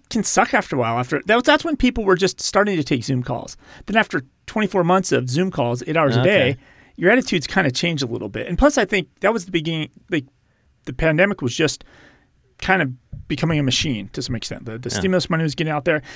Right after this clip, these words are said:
Speaker 1: and companies were just trying, people were just thankful they had jobs for a little while,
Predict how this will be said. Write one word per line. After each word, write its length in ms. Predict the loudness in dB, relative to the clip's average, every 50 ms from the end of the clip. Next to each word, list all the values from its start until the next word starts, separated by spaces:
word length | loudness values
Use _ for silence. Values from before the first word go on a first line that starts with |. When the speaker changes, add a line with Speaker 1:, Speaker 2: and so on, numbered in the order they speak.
| -14 -8
Speaker 1:
and 120 | -8 -8 -8 -8 _ _ _ _ _ _ _
companies 340 | 0 0 2 2 2 2 2
were 80 | 2
just 200 | 2 2 0 0 0
trying, 320 | 2 2 2 2 0 -2 _ _ -4
people 200 | -2 2 4 6
were 80 | 6
just 140 | 4 4 2
thankful 280 | 0 0 0 0 0 2
they 60 | 0
had 160 | 0 -2 -2
jobs 320 | -2 -2 0 0 0 -2 -4
for 120 | -6 -10
a 40 | -10
little 160 | -10 -10 -12
while, 260 | -12 -14 -14 -16 -10